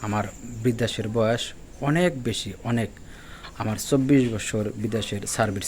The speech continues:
চলে। কখনোই আমি চাই না আমার মতো এক প্রবাসী ভাইয়ের আমি ক্ষতি করব বা দুই টাকা তার লস করব। ইনশাআল্লাহ আমি চাই আমার প্রবাসী ভাই যারা প্রবাসে আসছে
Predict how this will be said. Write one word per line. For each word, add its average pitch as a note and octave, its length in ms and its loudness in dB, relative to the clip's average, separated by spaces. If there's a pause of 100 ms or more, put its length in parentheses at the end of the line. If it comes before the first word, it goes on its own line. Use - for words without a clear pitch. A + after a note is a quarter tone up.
চলে। F#2+ 220 -6 (880)
কখনোই C3+ 360 8
আমি C3+ 180 8
চাই B2+ 240 6
না A#2 60 4 (420)
আমার A#2 240 -2
মতো A2 160 -2 (140)
এক G#2 140 0
প্রবাসী A2 380 0
ভাইয়ের G#2 220 0
আমি F#2+ 160 -2 (300)
ক্ষতি - 320 4
করব G2+ 160 0 (160)
বা B2+ 100 6 (200)
দুই A#2+ 200 4
টাকা G#2 180 0 (120)
তার F#2 160 -2 (260)
লস A#2 160 4 (120)
করব। G2 200 0 (1000)
ইনশাআল্লাহ C3 500 8 (580)
আমি A#2+ 140 4 (100)
চাই A2+ 200 4 (240)
আমার A2+ 240 0
প্রবাসী A#2+ 380 2 (120)
ভাই G#2 140 0 (140)
যারা G#2 180 0 (140)
প্রবাসে A2 400 0
আসছে - 240 -6